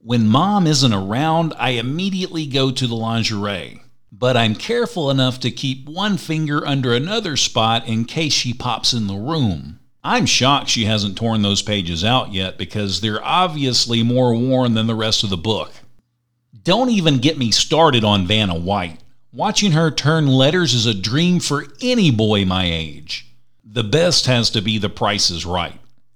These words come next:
but it's also the most uncomfortable to watch with my mother in the room. It gets extra awkward whenever the prize is a boat, and three or four women walk out in bikinis.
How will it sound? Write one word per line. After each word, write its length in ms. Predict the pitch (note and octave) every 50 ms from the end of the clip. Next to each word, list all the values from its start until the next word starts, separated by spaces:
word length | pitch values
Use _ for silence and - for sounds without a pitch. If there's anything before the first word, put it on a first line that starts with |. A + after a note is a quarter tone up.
| _ _
but 100 | - A2
it's 160 | A#2 A#2 - -
also 440 | E3+ G3 G#3+ G3+ - - C#3+ C3
the 100 | B2+ B2
most 320 | A#2+ B2 C3+ C3+ B2+ - -
uncomfortable 800 | C#3 B2+ A#2+ A#2 - - - A3 A#3 D#3 A2+ C3+ A#2 A#2+ A#2 A2+
to 80 | A2
watch 460 | A2 A2 B2 C#3 C#3+ B2 A2 - - B2+
with 120 | A2 -
my 140 | G#2 G2+ G#2
mother 320 | G2+ B2 C#3 C3+ A#2 G#2+
in 80 | G2+ G2
the 80 | F#2
room. 540 | F2+ F#2 G#2+ B2 B2 A2 F2+ C#2 B1+ - - - _ _ _ _ -
It 180 | - A#2 B2+ B2+
gets 400 | C3 F3+ E3+ - - - - -
extra 400 | F3 E3+ E3+ - - - C#3 A#2+
awkward 560 | - - A2+ A2 A2+ A2+ - A#2 A2+ G#2+ G2+
whenever 260 | G#2 A2+ A#2+ B2+ A#2+
the 120 | G#2+ G#2 F2
prize 420 | - - A#2+ A2 A2+ A#2+ A2 F#2
is 140 | G2 F2+ F2+
a 40 | E2
boat, 380 | C#2 D2 G#2 G2 E2+ B1 - - - -
and 200 | A2+ G#2+ G2+ F#2+
three 280 | - - D3 D#3+ E3+ D#3
or 100 | C3+ A#2+
four 320 | - - D3 D3 C3+ B2
women 300 | B2 C#3+ C#3 A#2 G#2 G#2+
walk 240 | A2+ A#2+ A#2+ A2+ -
out 140 | B2 A#2 A2+
in 100 | A2+ F#2+
bikinis. 800 | E2+ F2+ - - F#3+ F#3+ D3+ A2 F#2 E2+ D#2 - - - - -